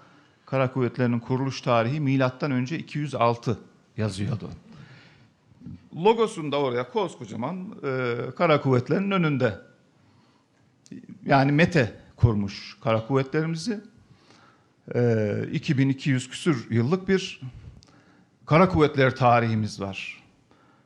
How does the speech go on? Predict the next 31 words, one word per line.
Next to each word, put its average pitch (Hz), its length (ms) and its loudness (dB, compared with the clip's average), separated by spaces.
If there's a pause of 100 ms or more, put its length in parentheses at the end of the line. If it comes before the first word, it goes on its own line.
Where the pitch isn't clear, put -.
(220)
Türk 208 280 0
tarihi 185 400 6
dediğinizde 190 760 0 (1800)
kimine 202 380 4
göre 185 260 4
beş 170 320 0
bin 170 100 0
yıllık, 156 440 -2 (360)
on 143 300 2
bin 165 140 2
yıl, 160 300 0
on 180 160 2
altı 190 340 2
bini 156 160 0
okudum 113 460 -2
ben 110 340 -4
en 127 180 2
son. 113 300 -4
Milattan 131 640 2
önce 113 220 2
on 143 200 2
altı 117 360 0
bin. 147 240 -4 (580)
Yani 127 220 0
Çatalhöyük'te 143 580 -2
yatan 135 300 0
insanlar 127 500 2
falan 120 360 4
yokken 180 500 0 (400)
Türkler 143 340 0
vardı. 110 540 -2